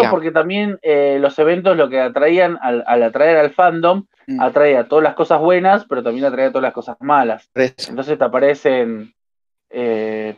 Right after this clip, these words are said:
Speaker 2: pibes fanáticos del Moe
Speaker 1: Mm.
Speaker 2: que ve, que primera vez que ven a,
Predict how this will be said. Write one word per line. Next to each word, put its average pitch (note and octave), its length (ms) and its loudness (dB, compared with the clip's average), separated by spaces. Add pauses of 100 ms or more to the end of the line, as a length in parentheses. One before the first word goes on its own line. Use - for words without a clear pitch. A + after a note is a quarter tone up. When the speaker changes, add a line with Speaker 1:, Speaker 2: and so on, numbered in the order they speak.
Speaker 2:
pibes D3 320 -2
fanáticos C3 680 -2
del B2 240 -2
Moe E3 600 0 (460)
Speaker 1:
Mm. C#3 160 -14
Speaker 2:
que A2+ 360 -2
ve, C3+ 360 2
que B2 160 -6
primera C3+ 440 0
vez D3 160 0
que C3 120 -6
ven C#3+ 180 0
a, A#2+ 500 -4